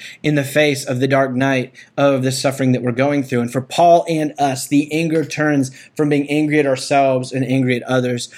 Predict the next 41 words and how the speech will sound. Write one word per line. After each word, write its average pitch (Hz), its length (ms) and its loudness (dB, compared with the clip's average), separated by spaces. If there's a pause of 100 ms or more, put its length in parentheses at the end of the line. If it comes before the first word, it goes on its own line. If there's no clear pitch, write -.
(120)
to - 100 -6
simply 151 360 0
being 127 260 0
angry 127 420 0
at 120 300 -8
God, 110 540 -4
which - 180 -10
is 127 100 -4
going 143 300 -4
just, 120 260 -8
"Where 147 540 0 (100)
are 156 260 2
you 123 260 -4
right 110 280 -10
now?" 104 300 -14 (1300)
And 147 80 0
that 151 140 2
anger 151 300 0
then 131 220 2
turns 127 320 0
into 123 180 -2
bargaining 120 680 -2
in 127 60 2
the 123 60 2
third 127 300 0
step. - 400 -8 (400)
We 147 80 -2
start 139 400 2
praying 139 380 0
prayers 131 320 -2
of 120 100 -4
bargaining, 123 480 0
"Please, 143 340 2
God," 120 360 -6
or, 117 80 -8
or 131 160 2
going 156 260 2
into 147 140 2
the 135 100 0
maze 139 400 2
of, 135 140 -4